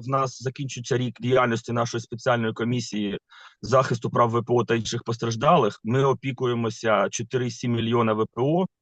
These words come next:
сім і сім мільйонів українців за кордоном, шість мільйонів на окупованих територіях залишається, чотири мільйони українців втратили житло. За час нашої роботи, е, двадцять одне засідання провели,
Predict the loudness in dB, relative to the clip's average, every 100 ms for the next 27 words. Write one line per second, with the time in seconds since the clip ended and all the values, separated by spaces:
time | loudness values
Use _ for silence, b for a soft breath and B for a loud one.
0 | _ _ _ _ _ _ _ _ _ _
1 | 0 4 4 4 2 2 4 2 2 -2
2 | 0 0 0 -4 -4 -2 -2 2 4 6
3 | 4 0 B B -6 -6 -2 0 2 2
4 | 2 0 -2 -2 -2 0 -2 -6 -6 -2
5 | 2 4 2 0 -2 -2 0 0 0 -4
6 | -8 -6 -2 0 -2 -2 -2 -2 -4 -6
7 | -6 -4 0 2 2 -2 -2 -2 2 2
8 | 0 _ b b b _ _ _ _ -2
9 | 0 4 4 4 4 2 4 4 4 4
10 | 2 2 2 2 2 0 0 2 2 0
11 | -8 -4 -2 -2 0 2 4 2 2 2
12 | 2 2 2 0